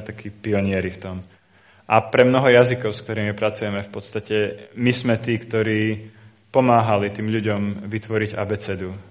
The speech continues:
a skúmať, čo tie jazyky vlastne potrebujú zapisovať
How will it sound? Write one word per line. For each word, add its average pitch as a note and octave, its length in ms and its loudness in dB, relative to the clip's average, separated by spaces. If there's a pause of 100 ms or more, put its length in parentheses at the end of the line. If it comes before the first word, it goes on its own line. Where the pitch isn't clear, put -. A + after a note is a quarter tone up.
a F#2+ 400 -4 (320)
skúmať, G#2+ 480 -2
čo - 80 -6
tie G#2 240 0
jazyky G2+ 240 -4
vlastne G2+ 240 -8
potrebujú G#2 560 -2
zapisovať G2 720 -4